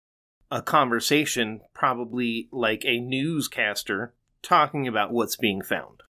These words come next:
And then you get the old folks' home. And then they layer that reel-to-reel sound in when Elvis is sitting in the chair and everything seems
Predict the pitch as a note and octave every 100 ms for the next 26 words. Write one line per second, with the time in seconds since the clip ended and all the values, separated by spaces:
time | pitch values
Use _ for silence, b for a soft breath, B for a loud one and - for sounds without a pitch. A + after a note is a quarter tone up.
0 | _ _ _ _ - E3 D#3+ D3+ C#3 C#3+
1 | C3 A2+ G#2+ - F#2 - F#2+ - _ _
2 | _ C#3 D3 D#3 D3 C3 C#3 D3+ C#3 B2
3 | A#2+ A#2+ C3+ B2+ - A#2+ B2+ C3 A#2+ G2+
4 | - - - D3 B2+ A#2 G2 F#2+ - C3+
5 | A#2+ G2 - _ _ _ B2 B2 A2+ G#2
6 | G#2 C#3+ D3 B2+ A#2 - A#2+ - D#3+ C3
7 | A#2 G#2+ - C3+ B2 G2+ B2 A#2+ C3 -
8 | B2+ A2+ - _ - - - C#3+ C#3 -